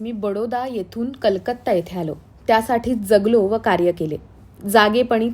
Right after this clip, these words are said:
तोच एक विचार माझ्या मनात होता आणि झोपेत तेच माझे स्वप्न होते. हाच जर माझा गुन्हा असेल, तर तो सिद्ध करण्यासाठी येथे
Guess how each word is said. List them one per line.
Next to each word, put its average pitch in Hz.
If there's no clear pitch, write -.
तोच 285
एक 240
विचार 208
माझ्या 185
मनात 175
होता 170
आणि 185
झोपेत 190
तेच 196
माझे 175
स्वप्न 185
होते. 160
हाच 262
जर 311
माझा 269
गुन्हा 214
असेल, 208
तर 233
तो 285
सिद्ध 226
करण्यासाठी 240
येथे 208